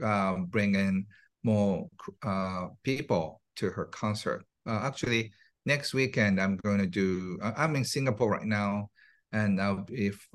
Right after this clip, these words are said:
I'll fly back to, uh, Japan and do a, a concert together, Vision Quest. She sings and I talk. So we, now we are doing a lot of events together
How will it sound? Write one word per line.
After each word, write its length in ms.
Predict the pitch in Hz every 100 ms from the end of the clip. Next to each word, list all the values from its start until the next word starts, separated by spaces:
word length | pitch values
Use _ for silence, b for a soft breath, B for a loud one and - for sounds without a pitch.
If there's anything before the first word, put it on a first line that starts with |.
| -
I'll 280 | 104 98 - _
fly 160 | 117 104
back 320 | 101 98 98
to, 360 | - 92 87 80 - -
uh, 320 | 95 90 87 87 -
Japan 420 | 101 101 120 120
and 260 | 104 90 87
do 260 | 101 95
a, 400 | 82 87 90 85 - _ _ _ -
a 60 | 101
concert 520 | - 175 175 143 98
together, 420 | 92 87 80 82 -
Vision 280 | 127 123
Quest. 480 | 98 - - - - - _ _
She 300 | - - 147
sings 480 | 139 - 120 117 107
and 100 | 104
I 120 | 92
talk. 300 | 87 76 - _ - _ _ _
So 240 | - 113
we, 160 | 113 120 -
now 280 | 139 139 127
we 100 | 117
are 60 | 104
doing 200 | 113 101
a 40 |
lot 180 | 101 98
of 100 | 95
events 400 | 85 92 92 -
together 580 | - 87 82 82 -